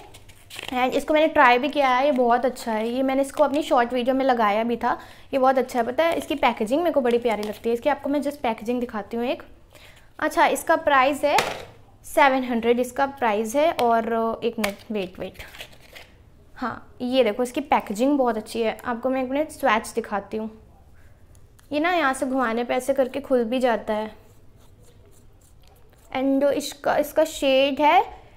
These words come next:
Terra ज़ीरो ज़ीरो सिक्स, इसका शेड नंबर है। And मैं आपको इसका दिखाती हूँ लुक, इसका कलर बहुत ही ज़्यादा प्रिटी सा शे-, अ, चॉकलेट वाला नहीं होता है, चॉकलेट ब्राउनिश वाला से-, शेड,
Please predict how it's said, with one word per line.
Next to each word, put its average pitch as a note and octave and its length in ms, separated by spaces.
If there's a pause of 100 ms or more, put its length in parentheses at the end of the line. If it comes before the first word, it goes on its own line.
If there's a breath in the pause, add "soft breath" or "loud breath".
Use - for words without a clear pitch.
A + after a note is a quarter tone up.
(600 loud breath)
Terra C#4+ 460
ज़ीरो C4+ 360
ज़ीरो B3+ 360
सिक्स, - 500
इसका - 320
शेड A#3 480
नंबर C4 320
है। C#4+ 260 (340 loud breath)
And B3 140
मैं B3+ 100
आपको B3 220
इसका C4+ 300
दिखाती A#3 480
हूँ B3 320 (1200 soft breath)
लुक, A#3+ 360 (1120)
इसका - 180
कलर C4 420
बहुत B3+ 300
ही D4 60
ज़्यादा C#4 220
प्रिटी B3 600
सा D4 280
शे-, - 680
अ, B3+ 140
चॉकलेट C4 640
वाला C#4+ 220
नहीं E4 140
होता G4 180
है, E4 60
चॉकलेट B3 500
ब्राउनिश A3+ 600
वाला G#3+ 180
से-, G#3+ 340
शेड, B3+ 340